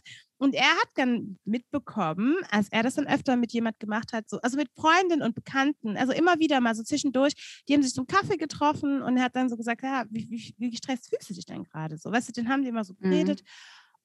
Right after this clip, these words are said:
Speaker 1: Und die, viele haben immer so geantwortet, Ja, so eine fünf oder sechs gerade, diesen Moment, fünf oder sechs, manche sieben oder acht.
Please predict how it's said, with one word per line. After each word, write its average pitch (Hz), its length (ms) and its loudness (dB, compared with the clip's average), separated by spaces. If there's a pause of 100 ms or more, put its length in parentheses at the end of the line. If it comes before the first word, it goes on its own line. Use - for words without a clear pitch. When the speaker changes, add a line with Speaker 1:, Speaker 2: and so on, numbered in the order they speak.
Speaker 1:
Und 277 180 0
die, 311 180 -2
viele 415 320 0
haben 294 100 2
immer 262 200 0
so 226 100 -4
geantwortet, 202 520 -6
Ja, 220 280 -4
so 180 100 -8
eine 277 100 -10
fünf 277 240 -2
oder 202 180 0
sechs 254 300 -10
gerade, 165 400 -6 (140)
diesen 240 260 0
Moment, 226 420 0 (180)
fünf 285 220 0
oder 240 200 -2
sechs, 220 340 -8 (320)
manche 240 300 -2
sieben 247 300 0
oder 220 180 0
acht. 202 240 -6